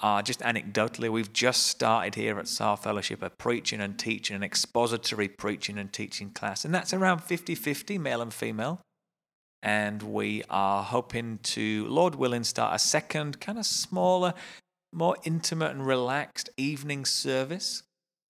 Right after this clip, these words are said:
And, um, at that service,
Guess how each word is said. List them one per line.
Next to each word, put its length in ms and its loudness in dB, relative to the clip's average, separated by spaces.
And, 680 -2
um, 320 -4
at 220 0
that 240 2
service, 580 0